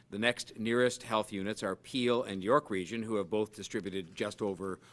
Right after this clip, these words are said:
one hundred thousand doses. So it gives you some idea of the scale of what's been done so far, with more to come. There are more than twenty-eight clinics operating across the City of Toronto today, including the new max, mass vaccination site in Thorncliffe Park.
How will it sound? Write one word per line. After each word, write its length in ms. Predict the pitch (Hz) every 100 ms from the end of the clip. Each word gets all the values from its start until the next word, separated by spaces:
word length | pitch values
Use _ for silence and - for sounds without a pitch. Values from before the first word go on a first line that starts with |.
| - -
one 200 | 113 117
hundred 420 | 113 123 104 90
thousand 460 | - 92 87 - 85
doses. 320 | 92 85 -
So 140 | -
it 100 | 95
gives 220 | - 104 92
you 80 |
some 200 | 90 113
idea 320 | 98 90 87 92
of 80 |
the 80 | 85
scale 300 | - 107 98
of 100 | 92
what's 160 | 92 -
been 140 | 92
done 200 | 90 90
so 180 | - 98
far, 360 | - 101 95 - - - -
with 180 | 101 -
more 160 | 101 87
to 80 |
come. 280 | 85 110 85 - _ _ - - - -
There 140 | 110
are 80 | 107
more 220 | 113 117
than 160 | 110 101
twenty-eight 540 | - 139 139 127 127
clinics 380 | 127 117 113 -
operating 420 | 107 107 107 101
across 380 | 92 - 113 110
the 80 | 104
City 260 | 120 104
of 80 | 98
Toronto 360 | - 104 95 90
today, 580 | - 87 104 95 131 165 - - -
including 460 | 95 - 131 127 113
the 80 |
new 220 | 107 117 113
max, 400 | 110 110 - -
mass 280 | 113 107 104
vaccination 600 | 104 104 104 98 98 98
site 220 | 107 98
in 100 | 90
Thorncliffe 440 | 107 95 - 90
Park. 280 | - 135 120